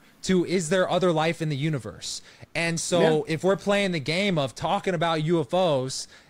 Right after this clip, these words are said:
Speaker 1: and profiting from that, which is what a
Speaker 2: Mm-hmm.
Speaker 1: podcast is, that's my motivation. I don't know about you,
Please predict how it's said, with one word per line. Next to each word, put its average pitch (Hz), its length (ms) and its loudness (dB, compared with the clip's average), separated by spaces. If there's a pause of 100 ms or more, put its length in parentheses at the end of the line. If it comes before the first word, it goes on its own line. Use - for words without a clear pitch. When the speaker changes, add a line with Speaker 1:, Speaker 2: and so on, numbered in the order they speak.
Speaker 1:
and 147 260 -4
profiting 160 760 -2
from 120 220 -10
that, 120 320 -4 (260)
which 156 180 0
is 135 120 -2
what 170 140 4
a 156 80 0
Speaker 2:
Mm-hmm. 156 300 -2
Speaker 1:
podcast 143 380 -2
is, 156 380 -2 (300)
that's 170 240 -4
my 214 160 2
motivation. 196 640 2 (140)
I 139 80 -2
don't 226 80 4
know 240 60 4
about 226 280 0
you, 254 260 2